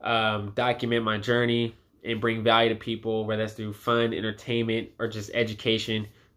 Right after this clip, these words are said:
through it all, right? And, um, one of the things I think people have a, a problem with or a challenge with social media is that they can let it get too geared up in their so-, self-esteem,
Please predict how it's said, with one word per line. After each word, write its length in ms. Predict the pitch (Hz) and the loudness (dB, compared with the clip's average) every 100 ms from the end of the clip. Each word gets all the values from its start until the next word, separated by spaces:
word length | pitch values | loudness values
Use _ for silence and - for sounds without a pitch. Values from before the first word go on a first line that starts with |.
| _ | _
through 180 | - 113 | 2 4
it 60 | 113 | 6
all, 240 | 113 101 | 6 4
right? 380 | 98 107 113 - _ _ _ _ - | 2 0 0 -4 _ _ _ _ -8
And, 600 | 120 117 113 110 107 104 - _ | -2 0 0 0 -2 -6 -12 _
um, 640 | - 113 110 107 107 101 98 | -2 2 2 2 0 -2 -8
one 200 | - 135 | 4 6
of 100 | 147 | 6
the 40 | 135 | 4
things 220 | 139 131 | 0 0
I 80 | 123 | 0
think 280 | 127 120 117 | -2 -6 -6
people 600 | 127 120 120 117 107 - _ _ _ _ _ _ _ _ _ _ _ | -8 -2 2 2 0 -10 _ _ _ _ _ _ _ _ _ _ _
have 260 | - 131 123 | 0 2 4
a, 220 | 113 - - - | 4 2 -6 -2
a 280 | 113 107 95 | 0 0 -2
problem 460 | - 143 160 147 | 6 6 6 2
with 340 | 123 117 117 - | 2 0 0 -4
or 420 | 117 113 113 110 | 0 2 2 0
a 100 | - | -2
challenge 400 | - 127 135 139 | -2 2 4 4
with 180 | 123 117 | 2 0
social 260 | 120 110 113 | -2 -2 -4
media 260 | 113 110 | -4 -2
is 120 | 107 | -2
that 340 | 107 110 - - _ _ _ _ _ - | 0 0 -2 -10 _ _ _ _ _ -6
they 160 | 120 | -4
can 200 | 117 131 | 0 0
let 160 | 127 127 | 4 4
it 360 | 120 113 - 120 | 4 0 -4 -2
get 280 | 123 - | 0 0
too 240 | - 139 135 | 0 2 4
geared 280 | 123 131 123 | 6 4 6
up 200 | 123 120 | 2 0
in 80 | |
their 240 | 113 110 107 - | -4 -4 -8 -16
so-, 280 | - 131 - | -8 -6 -4
self-esteem, 720 | - 120 117 104 135 131 | 0 0 0 -8 -4 -4